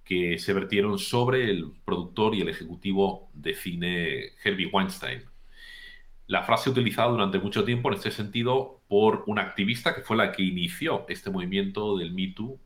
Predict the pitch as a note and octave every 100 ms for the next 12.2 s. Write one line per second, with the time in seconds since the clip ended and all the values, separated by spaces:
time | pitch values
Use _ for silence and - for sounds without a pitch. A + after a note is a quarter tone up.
0 | - - _ - - D2+ F#2+ F#2 F#2 C3
1 | C3 - - - - - - - - -
2 | - B2 A#2+ A#2+ A2+ A#2+ B2 B2 A#2+ A#2
3 | C3+ G#2+ - C3+ C3 - C3+ C3+ B2+ B2+
4 | A#2+ - A#2+ A#2+ A#2+ - - _ - F#2
5 | G#2+ - B2+ C#3 A#2 G#2 - _ - -
6 | - - - _ A#2 A#2+ A2 A#2+ G2 A#2+
7 | G#2 - A2 G#2+ - - - - - -
8 | - F2+ G2+ G#2+ - G2 F#2+ G2 B2+ A#2+
9 | G2+ G2+ - - _ _ _ _ _ _
10 | - F#2+ E2+ C3 D#3 D#3 B2 D#3 C#3 -
11 | - G2+ F#2+ A#2 - G2 F#2 F2 F#2+ F2
12 | - -